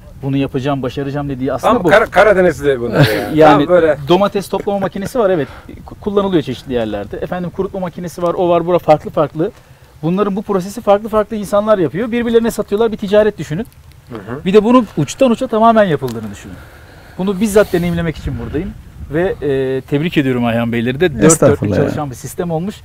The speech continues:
Speaker 1: "Türkiye'de ilk mi?" diye acaba dedi Ayhan Bey ama ben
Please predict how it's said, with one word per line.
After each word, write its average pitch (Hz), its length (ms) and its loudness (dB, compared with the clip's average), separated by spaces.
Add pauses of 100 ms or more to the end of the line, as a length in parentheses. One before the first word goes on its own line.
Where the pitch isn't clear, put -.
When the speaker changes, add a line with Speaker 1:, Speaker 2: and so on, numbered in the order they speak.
(600)
Speaker 1:
"Türkiye'de 180 420 0
ilk 180 200 -2
mi?" 185 140 -2
diye 185 220 6
acaba 175 460 6
dedi 180 300 4
Ayhan 160 300 4
Bey 196 120 0
ama 175 200 0 (240)
ben 165 220 2